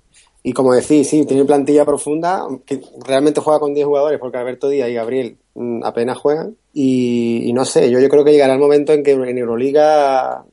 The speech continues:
se le, quizás se le pueda hacer un poco largo el año, pero bueno, para llegar a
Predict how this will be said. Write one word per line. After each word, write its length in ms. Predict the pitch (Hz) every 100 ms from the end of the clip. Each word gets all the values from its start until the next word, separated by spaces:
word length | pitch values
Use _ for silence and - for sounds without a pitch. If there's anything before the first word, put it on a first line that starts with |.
| _
se 200 | - 135
le, 160 | 123 - _
quizás 300 | 117 - 139
se 100 | 151
le 80 | 147
pueda 200 | 143 139
hacer 160 | 139 151
un 80 |
poco 220 | 147 135 131
largo 300 | 143 147 139
el 80 |
año, 320 | 117 113 113 - -
pero 120 | 117 120
bueno, 220 | 110 - _
para 200 | - 113
llegar 340 | 107 107 113 123
a 340 | 123 123 -